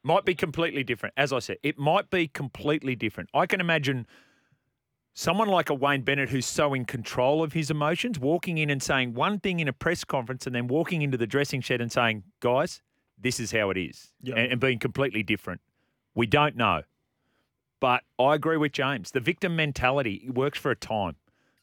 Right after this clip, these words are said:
Speaker 1: a, a period. The, and, and then at some point you've got to s-, step past that and say, "We have to take ownership for the issues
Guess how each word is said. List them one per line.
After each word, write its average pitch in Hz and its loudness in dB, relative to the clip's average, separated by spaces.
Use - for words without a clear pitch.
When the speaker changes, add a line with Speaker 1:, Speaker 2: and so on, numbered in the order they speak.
Speaker 1:
a, 117 -2
a 120 0
period. 95 -2
The, 123 -4
and, 127 -6
and 131 -2
then 143 0
at 120 -4
some 143 0
point 131 -2
you've 110 -6
got 123 0
to 113 -2
s-, - -6
step - -2
past 131 2
that 117 0
and 117 -10
say, 117 2
"We 165 2
have 160 -2
to 160 -4
take 147 0
ownership 143 0
for 123 -4
the 113 -2
issues - -6